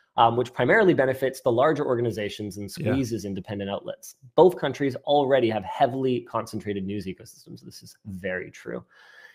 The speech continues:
Speaker 1: If Meta and Google do go ahead with blocking Canadian news, they will likely also cancel existing publication deals, like the one that Google has with one hundred and fifty Canadian outlets through its Google News Showcase program.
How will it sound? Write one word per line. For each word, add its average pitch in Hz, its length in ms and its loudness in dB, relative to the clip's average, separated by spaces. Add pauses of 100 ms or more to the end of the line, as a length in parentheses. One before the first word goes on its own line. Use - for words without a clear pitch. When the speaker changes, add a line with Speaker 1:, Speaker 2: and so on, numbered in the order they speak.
Speaker 1:
If 147 160 2
Meta 156 200 10
and 143 140 6
Google 139 240 2
do 147 300 2
go 165 180 10
ahead 123 240 4
with 110 140 -4
blocking 107 320 0
Canadian 104 440 -6
news, 104 340 -8
they 117 120 -2
will 117 140 0
likely 117 300 0
also 135 360 -2
cancel 113 380 -6
existing 110 400 -8
publication 139 560 -4
deals, 202 340 2
like 190 260 4
the - 80 -4
one 135 200 -2
that 131 120 -8
Google 120 220 -2
has 113 320 -2
with 117 240 -4
one 123 100 -4
hundred 143 320 -6
and 131 180 -6
fifty - 500 -2
Canadian 135 420 -2
outlets - 320 -4
through 113 140 -4
its - 80 -14
Google 117 200 -2
News 110 220 -4
Showcase 107 380 -6
program. 92 440 -8